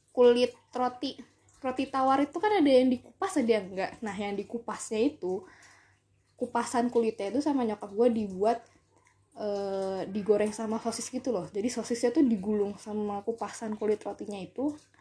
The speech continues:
ditepungin, digoreng. Dan gue pernah jualan itu pas kelas lima S D. Pas kelas enam gue nggak jualan lagi karena itu tadi pabriknya pindah. <laughs> Pabriknya pindah, jadi gue nggak, nggak, nggak,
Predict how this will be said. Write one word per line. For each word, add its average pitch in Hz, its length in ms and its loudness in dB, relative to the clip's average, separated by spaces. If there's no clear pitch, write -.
ditepungin, 233 560 -2
digoreng. 185 560 -2
Dan 180 160 -6
gue 240 140 0
pernah 226 240 -4
jualan 196 420 -4
itu 262 480 -4
pas 302 220 2
kelas 269 560 0
lima 226 240 -4
S - 180 -20
D. 156 320 -6
Pas - 160 -8
kelas - 320 -6
enam 311 480 4
gue 294 160 8
nggak 294 240 6
jualan 233 240 8
lagi 226 400 2
karena 233 320 -2
itu 220 160 -6
tadi 277 240 0
pabriknya 240 320 2
pindah. 302 360 8
<laughs> - 840 -16
Pabriknya 320 320 10
pindah, 294 400 6
jadi 214 240 -2
gue 233 160 0
nggak, 220 220 2
nggak, 202 280 -2
nggak, 180 280 0